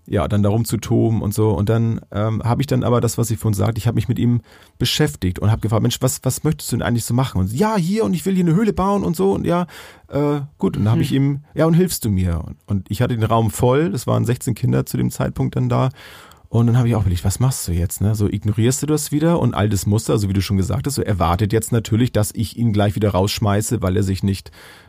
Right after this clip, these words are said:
Speaker 1: benehmen kann, so. Und dann bin ich zu ihm hingegangen und dann hab ich mit ihm zusammen eine Höhle gebaut und das fand er dann, ja, fand er super. Ich glaub, er war auch ein bisschen überrascht,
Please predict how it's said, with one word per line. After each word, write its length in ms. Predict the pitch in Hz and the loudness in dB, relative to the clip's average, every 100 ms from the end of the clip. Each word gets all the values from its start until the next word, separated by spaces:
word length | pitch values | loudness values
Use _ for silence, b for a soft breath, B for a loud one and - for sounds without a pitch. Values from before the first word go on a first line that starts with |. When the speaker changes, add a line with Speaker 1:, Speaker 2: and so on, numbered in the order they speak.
| - | -2
Speaker 1:
benehmen 460 | 117 107 104 117 117 | 2 4 4 2 0
kann, 380 | 123 123 139 | 0 2 0
so. 300 | 139 120 143 151 B B B B | 0 0 0 -2 B B B B
Und 200 | 131 127 | -2 0
dann 280 | 139 147 - | 0 0 -2
bin 140 | 131 | -2
ich 100 | 120 | -2
zu 120 | - | 0
ihm 60 | 117 | 2
hingegangen 520 | 147 156 101 90 90 | 2 2 0 0 0
und 100 | 92 | 0
dann 120 | 95 | 0
hab 80 | 104 | 0
ich 100 | 107 | 0
mit 80 | 113 | 0
ihm 220 | 117 117 | 0 -2
zusammen 400 | - 107 113 117 - | -2 0 0 0 -2
eine 80 | 101 | 2
Höhle 220 | 107 156 | 2 2
gebaut 480 | 113 87 92 107 135 b b b b b b | 0 0 0 0 -2 b b b b b b
und 640 | 113 113 120 117 117 - - _ _ _ | 0 2 2 0 -2 -6 -14 _ _ _
das 140 | 120 | -2
fand 200 | - 120 | 0 0
er 60 | 117 | 2
dann, 320 | 110 110 107 - | 2 0 -4 -2
ja, 160 | 120 | -2
fand 180 | - 110 | -2 0
er 60 | 101 | 0
super. 320 | 127 151 95 | 0 0 -2
Ich 60 | 101 | 0
glaub, 140 | 123 | 0
er 120 | - | 0
war 80 | 95 | 2
auch 140 | 104 117 | 0 0
ein 40 | |
bisschen 240 | 120 - | -2 -2
überrascht, 540 | 110 98 90 151 - | 0 0 0 -2 -4